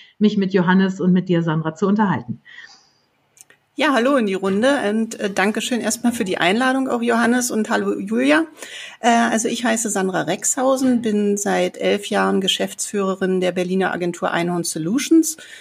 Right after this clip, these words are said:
Speaker 2: Wir beraten Medien- und Verlagshäuser bei der Entwicklung und Umsetzung von journalistischen Produkten. Und ja, in dem Zusammenhang oder mit dem Hintergrund haben wir vor drei Jahren das Digitalmagazin Coding Kids gegründet.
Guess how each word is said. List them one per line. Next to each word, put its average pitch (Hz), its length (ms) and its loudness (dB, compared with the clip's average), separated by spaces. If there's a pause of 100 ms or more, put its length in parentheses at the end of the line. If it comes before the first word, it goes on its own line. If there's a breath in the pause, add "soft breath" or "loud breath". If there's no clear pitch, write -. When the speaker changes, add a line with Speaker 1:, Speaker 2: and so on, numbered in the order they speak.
(120)
Speaker 2:
Wir 208 140 -2
beraten 202 540 2
Medien- 220 340 0
und 196 140 -4
Verlagshäuser 269 800 -2
bei 240 100 0
der 233 140 0
Entwicklung 233 500 -2
und 196 120 -6
Umsetzung 247 720 2
von 208 400 0
journalistischen 185 720 -4
Produkten. 233 720 2 (480 loud breath)
Und 254 360 4
ja, 220 160 0
in 214 160 0
dem 233 440 2
Zusammenhang 240 580 2
oder 214 140 0
mit 208 180 -2
dem 202 140 0
Hintergrund 214 720 0
haben 202 240 -2
wir 202 80 -6
vor 196 160 -4
drei 165 300 -2
Jahren 190 400 0
das 196 160 -2
Digitalmagazin 185 1120 -2
Coding 196 440 -4
Kids - 420 -2
gegründet. 196 720 2